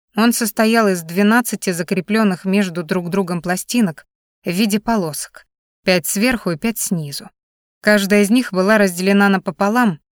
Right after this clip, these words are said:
и одна из половин каждой была подписана заглавной и прописной буквами, выгравированными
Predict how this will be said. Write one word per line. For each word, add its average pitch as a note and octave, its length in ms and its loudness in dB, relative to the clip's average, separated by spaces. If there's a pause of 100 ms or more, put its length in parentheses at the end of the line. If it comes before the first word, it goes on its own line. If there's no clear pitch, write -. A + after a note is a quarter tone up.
(180)
и G3 80 0
одна G#3+ 280 4
из A3 120 0
половин G3+ 460 4
каждой G#3+ 360 -4
была F#3 240 0
подписана G3 640 -2
заглавной F3+ 640 0
и D#3+ 40 -8
прописной A3+ 460 0
буквами, D#3 580 -4 (520)
выгравированными F#3 880 0